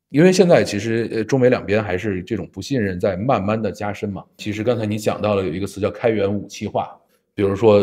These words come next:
他们能不能相信中国人提交的代码，或者说我们是不是应该放心的使用美国人的开源系统？虽然它是开放，对吧？但是它在里面是不是埋了一些东西？我相信就是当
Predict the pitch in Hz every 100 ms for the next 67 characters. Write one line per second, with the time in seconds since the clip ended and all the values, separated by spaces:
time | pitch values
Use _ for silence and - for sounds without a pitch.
0 | - - 127 120 101 98 202 143 104 -
1 | 104 104 104 92 - - 123 107 92 90
2 | 95 - - 95 107 98 98 101 92 -
3 | - _ _ _ _ _ - 131 107 95
4 | 110 107 104 104 101 101 - 208 147 120
5 | 117 104 104 104 107 101 131 104 110 107
6 | 98 - 92 92 101 104 95 107 101 85
7 | 110 110 107 113 107 107 107 90 _ _
8 | - 214 131 120 107 - 107 98 - _
9 | _ _ _ _ _ 110 98 98 104 101
10 | 113 113 95 92 92 95 95 92 82 95
11 | 101 101 98 107 117 110 - - 170 180
12 | 156 131 113 233